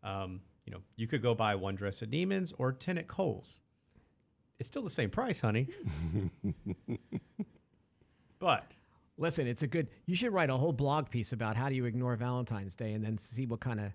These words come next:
Speaker 2: hate mail you get.
Speaker 1: Oh my goodness, I can't even imagine.
Speaker 2: He gets a death notice from, like,
Speaker 1: <laughs> Yeah.
Speaker 2: what's that Valentine's Day bear?
Speaker 1: Michelle
Speaker 2: The
Speaker 1: will be posting it
Speaker 2: Vermont,
Speaker 1: everywhere because I'm, I'm sure I'm
Speaker 2: Vermont
Speaker 1: worth
Speaker 2: Teddy
Speaker 1: more
Speaker 2: Bear Company
Speaker 1: dead
Speaker 2: is
Speaker 1: than
Speaker 2: sending
Speaker 1: alive.
Speaker 2: him,
Speaker 1: So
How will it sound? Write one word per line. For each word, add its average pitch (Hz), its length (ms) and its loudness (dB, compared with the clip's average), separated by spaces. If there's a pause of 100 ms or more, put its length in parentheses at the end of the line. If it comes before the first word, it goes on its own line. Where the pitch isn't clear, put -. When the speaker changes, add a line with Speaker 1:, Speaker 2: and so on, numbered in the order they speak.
Speaker 2:
hate 131 240 -2
mail 107 180 -2
you 95 140 -4
get. 92 180 -6
Speaker 1:
Oh 135 300 6
my 104 240 2
goodness, 113 420 2
I 113 120 0
can't 113 240 0
even 113 160 2
imagine. 92 680 -4 (1600)
Speaker 2:
He 143 140 -2
gets - 240 -2
a 113 60 0
death 113 340 -2
notice 98 320 -2
from, 104 240 -6
like, 98 300 -6
Speaker 1:
<laughs> - 80 -20
Yeah. - 100 -6 (600)
Speaker 2:
what's 135 260 -2
that 110 240 0 (160)
Valentine's 117 640 0
Day 110 160 0
bear? 104 480 -2 (400)
Speaker 1:
Michelle 143 300 4
Speaker 2:
The - 60 6
Speaker 1:
will - 20 2
be 160 100 2
posting 135 380 4
it 117 60 8
Speaker 2:
Vermont, 117 120 8 (120)
Speaker 1:
everywhere 131 140 8
because 127 220 2
I'm, 117 240 4
I'm 123 80 0
sure - 220 2
I'm 170 60 6
Speaker 2:
Vermont 156 300 6
Speaker 1:
worth 117 80 2
Speaker 2:
Teddy 117 140 6
Speaker 1:
more 117 120 10
Speaker 2:
Bear 110 160 6
Company 123 400 2
Speaker 1:
dead 117 120 10
Speaker 2:
is 120 60 4
Speaker 1:
than 117 80 6
Speaker 2:
sending 104 160 6
Speaker 1:
alive. 107 240 8
Speaker 2:
him, 120 60 6
Speaker 1:
So 120 280 0